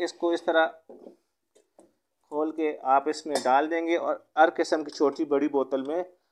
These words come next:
आराम से आप फिल कर सकते हैं, ठीक है। ये मैंने इसमें डाल दिया और इससे जितनी बोतलें मैं भरूंगा आसानी से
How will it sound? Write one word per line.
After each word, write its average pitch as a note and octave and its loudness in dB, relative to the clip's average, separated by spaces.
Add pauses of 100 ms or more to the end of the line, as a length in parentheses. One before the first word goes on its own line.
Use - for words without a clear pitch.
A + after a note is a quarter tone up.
(220)
आराम C3 4
से D3 0 (440)
आप B2+ -2 (480)
फिल B2 -6
कर A#2 -6
सकते - -10
हैं, A2+ -10
ठीक D3+ -10
है। D#3+ -8
ये D3+ -6
मैंने D3+ -6
इसमें D3 -10
डाल C3 -2
दिया E3+ -6 (3000)
और E3 2
इससे F#3 -2
जितनी E3+ -4
बोतलें E3+ 2
मैं E3 -4
भरूंगा D3+ 2
आसानी C#3+ -2
से D3 0